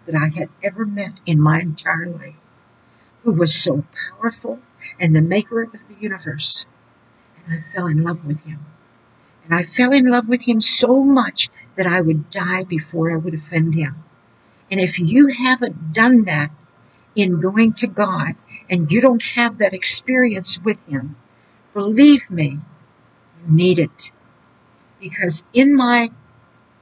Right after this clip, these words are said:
determination and my dedication to him, I was tempted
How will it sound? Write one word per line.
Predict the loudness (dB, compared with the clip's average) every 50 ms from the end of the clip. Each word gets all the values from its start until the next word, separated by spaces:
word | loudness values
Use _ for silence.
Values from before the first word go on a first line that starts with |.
| _ -20
determination | -20 -10 -4 -4 -2 0 2 4 6 6 6 6 6 4 4 2 0 0 -2 -6 -8 -8 _ -2
and | 0 0 0
my | 0 -2 -2 -2 -2
dedication | -4 -6 -2 0 0 2 2 0 -2 -2 -2 0 0 0 -2 -4 -6 -8 -10
to | -6 -4 -4 -4
him, | -4 -6 -8 -10 -12 -14 _ _ _ _ _ _ _ _ _ _ _ _ _ _ _ _ _ 0
I | 0 0 0
was | 0 -2 -4 -6
tempted | -6 -4 0 2 2 2 2 0 -2 -2 0 0 -2 -4